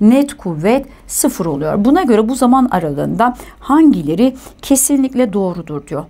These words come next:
Masa dengededir. Şimdi masa dengededir ama cismin üzerine etki eden net torka bakmalıyız. Net torkun da ne olması lazım? Sıfır. Şimdi biz bunun üzerine, e, uyguladığımız kuvvetler, bakınız F, F.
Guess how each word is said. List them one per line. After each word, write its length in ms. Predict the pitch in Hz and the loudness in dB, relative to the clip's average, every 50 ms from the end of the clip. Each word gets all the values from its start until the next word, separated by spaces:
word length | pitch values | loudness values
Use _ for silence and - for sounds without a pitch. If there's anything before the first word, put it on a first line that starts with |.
| - - | -8 -4
Masa 400 | 254 294 285 - 262 254 269 262 - - - - - | -4 -4 -2 0 0 0 0 -2 -6 -20 -20 -18 -14
dengededir. 840 | 170 147 156 190 202 202 202 190 202 196 190 190 180 - - - - - - - - - | -10 -4 -2 0 0 0 0 0 -2 -2 -2 -2 -4 -6 -8 -10 -12 -16 -20 -20 -18 -8
Şimdi 260 | - - 233 220 220 | -2 2 4 6 6
masa 380 | 226 277 285 - 302 285 240 220 | 6 4 2 0 -2 -2 -2 -2
dengededir 680 | 233 233 240 240 226 254 240 269 285 277 196 190 165 - - | -2 -2 0 0 0 0 0 0 0 0 0 -2 -4 -2 -2
ama 300 | - 226 302 202 151 - - - - _ _ _ _ _ _ _ _ _ - - - - | 0 0 0 0 -2 -4 -12 -20 -20 _ _ _ _ _ _ _ _ _ -20 -18 -12 -8
cismin 500 | 175 185 180 - - 220 226 233 220 226 - - - - - | -4 -2 -2 0 2 2 0 0 0 -6 -10 -18 -18 -10 -4
üzerine 340 | 220 190 180 226 220 220 226 | -2 0 0 2 2 0 0
etki 200 | 220 220 - 226 | -4 -4 -4 -4
eden 340 | 208 220 220 226 226 220 214 | -2 0 0 2 4 4 4
net 240 | 247 294 302 294 - | 4 2 0 -2 -4
torka 380 | - 220 190 185 - 175 165 | -2 -2 -2 -2 -6 -8 -8
bakmalıyız. 580 | 165 151 156 - - 147 160 160 156 170 170 180 | -8 -8 -10 -10 -10 -10 -8 -8 -6 -6 -4 -2
Net 280 | 190 190 190 185 185 | -2 -2 -2 -4 -2
torkun 400 | - 214 214 208 214 - 320 349 | -2 0 0 -2 -2 -4 -2 0
da 60 | 294 240 | 0 0
ne 100 | 202 190 | 0 -2
olması 400 | 180 170 160 160 165 - - 170 | -4 -8 -8 -12 -12 -12 -8 -8
lazım? 340 | 165 165 175 - 277 320 - - - - - - | -6 -4 -4 -2 -2 -2 -2 -4 -12 -20 -18 -10
Sıfır. 420 | - - - 339 - 233 170 - - - - - - | -8 -6 -6 -4 -2 -2 -4 -4 -4 -14 -20 -20 -14
Şimdi 360 | - - 247 247 254 226 196 | -4 2 4 4 4 4 4
biz 320 | 202 262 254 247 247 220 202 | 2 2 2 2 0 0 0
bunun 340 | 226 240 247 254 254 247 247 | 2 4 4 4 4 2 2
üzerine, 640 | 254 233 202 233 240 233 226 233 233 226 202 180 - - - - - - - | 0 -2 0 2 0 0 2 0 0 0 -2 -2 -4 -12 -20 -20 -10 -2 0
e, 320 | 214 208 208 208 208 - - | 2 2 4 2 2 2 2
uyguladığımız 720 | 226 220 226 202 220 226 220 196 220 220 226 220 - - | 2 2 2 2 2 0 0 2 2 0 0 -2 -4 -6
kuvvetler, 800 | - - 226 214 196 185 214 220 214 220 - 220 214 185 180 - - - | -6 -4 -4 -2 0 2 2 2 2 0 -2 0 0 0 0 -4 -6 -4
bakınız 440 | 208 220 220 - 180 170 165 165 - - | -4 -2 -2 -4 -6 -6 -6 -6 -4 -2
F, 280 | 208 214 226 262 285 277 - - - - - - _ - | 2 2 2 2 0 -2 -8 -14 -18 -20 -20 -14 _ -2
F. 180 | 214 160 156 | -2 -2 -2